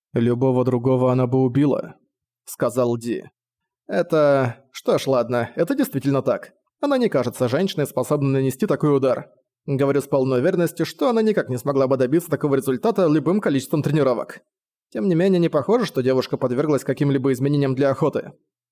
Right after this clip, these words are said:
Тогда остаётся что, гипноз? Если ты был середнячком в начале,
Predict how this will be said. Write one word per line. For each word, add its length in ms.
Тогда 240
остаётся 340
что, 540
гипноз? 580
Если 320
ты 140
был 160
середнячком 540
в 40
начале, 540